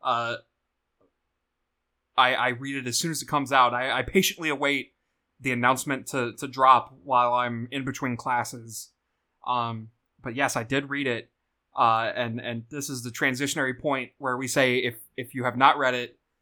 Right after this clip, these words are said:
uh, if you don't care about it, uh, if you don't want spoilers, uh, jump, jump to this timestamp edited in by our, our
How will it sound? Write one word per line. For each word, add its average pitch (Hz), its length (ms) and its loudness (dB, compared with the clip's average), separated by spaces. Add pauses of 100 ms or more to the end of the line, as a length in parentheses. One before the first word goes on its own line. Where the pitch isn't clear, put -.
(280)
uh, 113 300 2
if 120 120 -12
you 127 40 -10
don't 127 160 0
care 147 220 2
about 117 260 4
it, 113 180 -4 (580)
uh, 117 240 0
if 117 100 -6
you 120 40 -8
don't 127 160 0
want 120 160 -2
spoilers, 120 800 -2 (580)
uh, 113 440 -2 (880)
jump, 175 300 4
jump 170 200 0
to 160 140 -10
this - 400 -8 (560)
timestamp 147 640 0 (100)
edited 135 360 -6
in 131 200 -8
by 127 400 -2 (180)
our, 117 260 0
our 117 340 -10